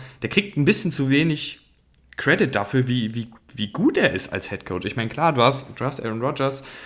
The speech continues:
aber, äh, Matt LeFleur macht da wirklich, seitdem er da ist, einen richtig, richtig guten Job. Und auch bei diesem Play-Call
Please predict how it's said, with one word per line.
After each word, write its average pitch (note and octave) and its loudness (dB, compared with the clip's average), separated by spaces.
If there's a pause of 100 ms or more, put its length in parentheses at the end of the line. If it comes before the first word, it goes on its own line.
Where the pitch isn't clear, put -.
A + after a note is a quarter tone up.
(280)
aber, A#2 2
äh, G#2 -2 (440)
Matt B2+ -4
LeFleur E3 2
macht C#3 0
da A2 -2
wirklich, C3+ -4
seitdem C#3 0
er C3+ -2
da A2+ -4
ist, G2 -8
einen G#2 -4
richtig, D3 -6
richtig - -8
guten A#2+ 0
Job. A#2+ 0
Und A2+ -2
auch A#2+ 0
bei A2+ -2
diesem G#2+ -4
Play-Call A#2 0